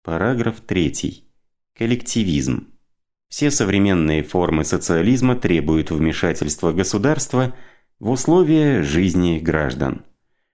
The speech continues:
Роль, предоставляемая коллективизмом государству. Неограниченная диктатура государства –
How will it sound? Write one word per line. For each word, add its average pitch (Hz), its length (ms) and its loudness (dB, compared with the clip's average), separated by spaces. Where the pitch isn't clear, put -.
Роль, 92 440 0
предоставляемая 107 1120 2
коллективизмом 104 1040 0
государству. 78 1080 -2
Неограниченная 104 1000 2
диктатура 110 720 2
государства – 120 880 0